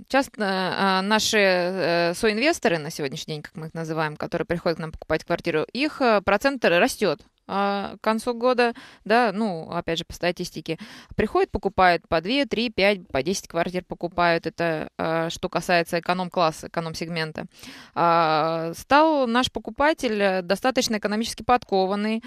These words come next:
люди приходят, считают даже с, э, учетом, э, инфляции, рассчитывают эффективную ставку, э, смотрят на свою доходность,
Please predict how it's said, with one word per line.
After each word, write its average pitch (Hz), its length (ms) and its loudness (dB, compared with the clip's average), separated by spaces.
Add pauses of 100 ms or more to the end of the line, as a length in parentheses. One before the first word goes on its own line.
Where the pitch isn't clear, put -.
(200)
люди 220 220 -2
приходят, 233 560 2
считают 214 420 4
даже 196 220 2
с, - 540 -10
э, 185 840 2
учетом, 180 720 -2
э, 175 300 -2
инфляции, 196 720 2
рассчитывают 202 380 -2
эффективную 180 380 -6
ставку, 180 580 -2
э, 202 240 -8
смотрят 285 300 -2
на 185 60 -4
свою 180 180 -6
доходность, 190 600 0